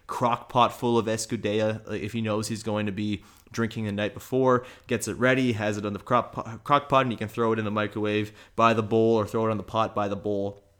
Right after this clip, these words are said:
the next day as he's recovering, or two days later, uh, if it, if he took a whole day to sleep after that parade, I would not have blamed him. <laughs> Um, so yeah,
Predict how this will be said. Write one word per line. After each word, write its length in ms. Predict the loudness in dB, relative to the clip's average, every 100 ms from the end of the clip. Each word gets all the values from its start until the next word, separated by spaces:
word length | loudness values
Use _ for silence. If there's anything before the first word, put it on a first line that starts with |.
| _ _ -20 -10
the 80 | -6
next 220 | -6 -6
day 140 | -8
as 80 | -6
he's 160 | -8 -10
recovering, 500 | -4 -4 0 -2 -4 -10 -10
or 120 | -6
two 180 | -2 -2
days 200 | -2 -2
later, 380 | -2 -2 -2 -4
uh, 260 | -2 2 2
if 120 | 0
it, 200 | -8 -10
if 100 | -12
he 60 | -12
took 180 | -10 -10
a 60 |
whole 180 | -6 -6
day 140 | -4
to 80 | -6
sleep 280 | -8 -10 -6
after 220 | -8 -6
that 220 | -8 -8
parade, 260 | -4 0 0
I 60 | 0
would 100 | 0
not 140 | 0
have 100 | 0
blamed 300 | 0 0 0
him. 160 | -4 -8 -20
<laughs> 180 | -12 -2
Um, 600 | 0 6 6 6 2 -4
so 280 | 0 2 4
yeah, 260 | 4 2